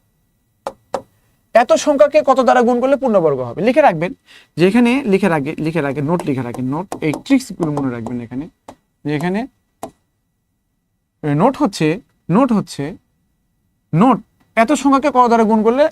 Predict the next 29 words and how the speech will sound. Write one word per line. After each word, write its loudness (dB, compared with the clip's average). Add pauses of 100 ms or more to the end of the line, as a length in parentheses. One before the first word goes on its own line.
(160)
সংখ্যাটি 2
পূর্ণবর্গ 0 (120)
হবে, -8 (140)
সংখ্যাটি -4
পূর্ণবর্গ -6 (100)
হবে, -16 (160)
এত, -4 (240)
এ-, -2
এত -4 (100)
সংখ্যাকে -2
কত -4
দ্বারা -2
গুণ -6
করলে -6
সংখ্যাটি -6
পূর্ণবর্গ -6 (100)
হবে। -18
হ্যাঁ, -12 (640)
তাহলে 0 (680)
এত 0 (160)
সংখ্যাকে 0
কত 0
দ্বারা -2
গুণ -4
করলে -4 (400)
সংখ্যাটি -4
পূর্ণবর্গ -4 (100)
হবে? -16 (440)
তাহলে 2